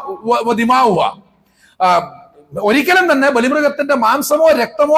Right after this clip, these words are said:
അള്ളാഹുവിലേക്ക് എത്തുകയില്ല. "വലാകിൻ യനാലുഹു തഖ്വാ മിൻകും", നിങ്ങളുടെ തഖ്വയല്ലാതെ വേറൊന്നും അങ്ങോട്ടേക്ക് പോവുകയില്ല. അള്ളാഹു രക്തമൊഴുക്കാൻ ആവശ്യപ്പെടുകയല്ല ചെയ്യുന്നത്,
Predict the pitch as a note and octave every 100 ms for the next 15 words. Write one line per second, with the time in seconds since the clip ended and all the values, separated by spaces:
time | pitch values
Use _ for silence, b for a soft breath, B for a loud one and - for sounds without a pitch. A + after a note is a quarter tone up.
0 | D4 C#4+ D4 D4 C#4+ C#4+ C#4 C4+ C#4 C4
1 | C4 B3+ B3 B B - F3+ G#3+ C#4 D#4+
2 | E4 F4 E4 D#4+ D#4+ D#4+ D4+ D#4+ D#4+ A#3+
3 | D#4 E4 E4+ D#4+ C4+ A#3+ - - D#3 G3
4 | A3+ G#3+ G#3+ F3+ - C4 A#3+ G3+ G3+ G3+
5 | F3+ G3 C4 B3 G#3+ F#3 G#3+ B3 A#3+ G#3+
6 | F#3 F3+ F3 E3 C3 - _ _ _ _
7 | _ _ D3 F3 A3 G#3+ G3 G3 C4+ B3+
8 | A#3 A#3 A3 G#3 G3 G#3 G#3 G#3 F3+ G#3
9 | F3 F3 F3+ F3 F3